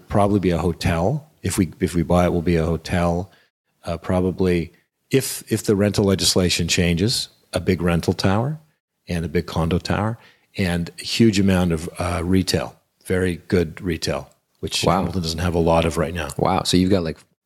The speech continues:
Speaker 2: beyond Television City, you've got three or
Speaker 1: We have
Speaker 2: four major projects
Speaker 1: Yeah, we have
Speaker 2: that you're
Speaker 1: about
Speaker 2: working on in your pipeline.
Speaker 1: billion four of,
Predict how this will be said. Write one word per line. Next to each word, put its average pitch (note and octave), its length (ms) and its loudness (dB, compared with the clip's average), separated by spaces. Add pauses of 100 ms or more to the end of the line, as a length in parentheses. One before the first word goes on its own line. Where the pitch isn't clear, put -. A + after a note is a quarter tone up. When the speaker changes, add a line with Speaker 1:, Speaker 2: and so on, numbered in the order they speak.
(140)
Speaker 2:
beyond G#2 360 0
Television F2+ 440 0
City, G2 240 2
you've D#2+ 220 0
got E2 300 0
three G2 600 4
or F#2 120 4
Speaker 1:
We A#2+ 80 -2
have G#2+ 100 -2
Speaker 2:
four F#2 640 2 (560)
major F2+ 420 2
projects E2+ 800 0
Speaker 1:
Yeah, G#2+ 220 2
we G2+ 120 2
have G#2 160 2
Speaker 2:
that - 40 -6
you're - 120 4
Speaker 1:
about E2+ 60 2
Speaker 2:
working F2 320 2
on E2 160 2
in E2 80 0
your D#2+ 80 0
pipeline. - 360 -4
Speaker 1:
billion G2+ 840 2
four F2 720 2
of, - 680 -8